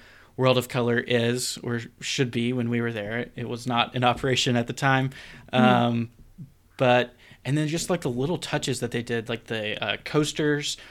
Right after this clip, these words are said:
Speaker 1: all had sketches of, uh, Pixar characters. So we really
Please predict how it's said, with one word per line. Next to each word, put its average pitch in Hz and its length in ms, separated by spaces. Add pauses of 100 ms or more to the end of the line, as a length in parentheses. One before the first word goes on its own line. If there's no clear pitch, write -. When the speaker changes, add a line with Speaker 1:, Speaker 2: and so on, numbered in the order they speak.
(160)
Speaker 1:
all 135 200
had 127 240
sketches 123 800
of, 117 480 (100)
uh, 110 240 (100)
Pixar 135 400
characters. 120 720 (360)
So - 200
we 156 220
really 123 640